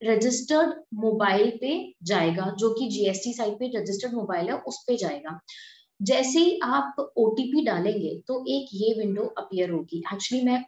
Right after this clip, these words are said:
already registration कर चुकी हूँ, तो मैं आपको बताती हूँ। उसके बाद ओटीपी डालने के बाद एपीआई registration window open हो जाएगी। Do you wish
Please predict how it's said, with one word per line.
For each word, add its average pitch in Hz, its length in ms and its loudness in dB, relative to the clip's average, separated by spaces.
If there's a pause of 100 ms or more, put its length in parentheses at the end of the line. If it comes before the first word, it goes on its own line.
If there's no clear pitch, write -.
(120)
already 208 360 0
registration 202 480 -2
कर 190 220 -4
चुकी 220 440 -4
हूँ, - 160 -8 (1160)
तो 214 80 0
मैं 214 80 2
आपको 208 240 0
बताती 180 420 2
हूँ। 240 400 -2
उसके 302 280 0
बाद 247 240 2
ओटीपी 240 340 4
डालने 214 260 0
के 226 80 2
बाद 247 300 0
एपीआई 262 400 4
registration 208 720 4
window 190 300 2
open 226 260 2
हो 220 60 -2
जाएगी। 208 340 -2
Do 233 100 -2
you 226 140 -2
wish 233 260 -2